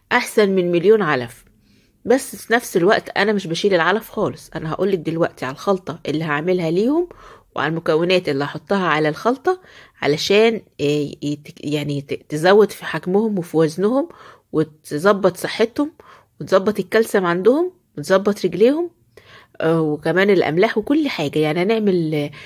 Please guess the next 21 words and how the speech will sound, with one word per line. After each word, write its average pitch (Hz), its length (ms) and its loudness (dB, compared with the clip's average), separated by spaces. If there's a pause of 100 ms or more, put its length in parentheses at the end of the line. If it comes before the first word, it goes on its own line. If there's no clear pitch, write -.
(140)
خلطة 233 360 0
كده 247 280 4
متكاملة 240 800 2 (340)
للبط 170 520 2
علشان 208 640 2 (260)
تزود 196 520 4
معاه 180 240 2
وزن. 240 240 2 (440)
أنا 160 120 0
عايزة 208 240 6
البط 202 300 2
ده 202 120 2
بأمر 208 300 0
الله 196 260 4
إن 214 80 2
شاء 170 260 -2
الله 196 180 2
يلحق - 340 0
رمضان 147 340 -8 (920)
بأي 170 240 4
شكل، - 340 -4